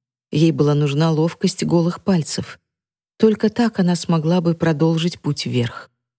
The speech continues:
Одной рукой Сесили ухватилась за жумар и поморщилась, ощутив холод металла. Затем передвинула его как можно дальше вверх.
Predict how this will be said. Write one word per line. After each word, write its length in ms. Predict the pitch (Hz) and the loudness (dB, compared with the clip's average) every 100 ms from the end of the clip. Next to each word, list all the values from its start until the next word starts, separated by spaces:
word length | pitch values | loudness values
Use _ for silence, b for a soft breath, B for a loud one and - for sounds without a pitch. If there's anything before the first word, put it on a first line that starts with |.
| _ _ _ _ _ _ - | _ _ _ _ _ _ -2
Одной 360 | 151 151 185 | 0 4 4
рукой 400 | 208 214 220 214 | 2 0 2 2
Сесили 440 | 214 - 208 - 202 | 2 0 0 2 0
ухватилась 600 | 196 - 170 - 160 151 | 0 0 0 0 0 0
за 120 | 131 | 0
жумар 400 | 131 135 143 196 | 0 2 2 2
и 40 | 208 | 2
поморщилась, 840 | 185 160 120 120 - - 117 - _ - | 0 0 0 -2 -4 -4 -6 -8 _ -2
ощутив 500 | 147 - 160 - 190 | 0 0 0 0 -2
холод 400 | - 180 165 160 | -2 0 0 0
металла. 480 | 156 - 127 135 - _ _ _ _ _ - | -2 -2 -4 -6 -12 _ _ _ _ _ -2
Затем 420 | 151 190 220 247 | 2 2 2 2
передвинула 680 | 214 208 185 180 214 208 196 | 2 2 2 4 4 4 4
его 220 | 190 180 | 2 2
как 220 | 175 170 | 0 -2
можно 340 | 180 180 175 175 | 2 2 2 2
дальше 420 | 165 170 - - | 2 2 0 -2
вверх. 440 | 160 151 117 - | 0 0 -2 -6